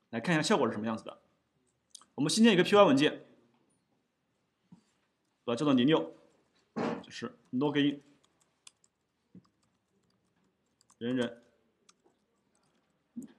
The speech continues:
我们也是一样的 import 一下 requests，这个代码很简单，我们直接写。然后呢，我们U I L，我们先实例化一个 session，对吧？S E session 等于，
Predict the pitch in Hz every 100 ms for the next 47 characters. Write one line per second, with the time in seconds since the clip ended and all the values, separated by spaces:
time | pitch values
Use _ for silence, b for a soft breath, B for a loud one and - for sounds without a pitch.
0 | - 143 156 160 170 170 156 160 165 170
1 | 131 120 139 131 131 151 - - - _
2 | _ - 131 139 127 143 127 120 120 135
3 | - - _ _ _ _ _ _ _ _
4 | _ _ _ _ _ _ _ _ _ _
5 | _ _ - 135 151 139 123 127 147 -
6 | - - _ _ _ _ _ _ 147 156
7 | 135 123 - - - _ _ _ _ _
8 | _ _ _ _ _ _ _ _ _ _
9 | _ _ _ _ _ _ - 117 131 147
10 | 143 147 135 143 156 127 117 - - _
11 | - - 135 131 - - 143 139 120 -
12 | _ _ _ _ _ _ _ - 123 131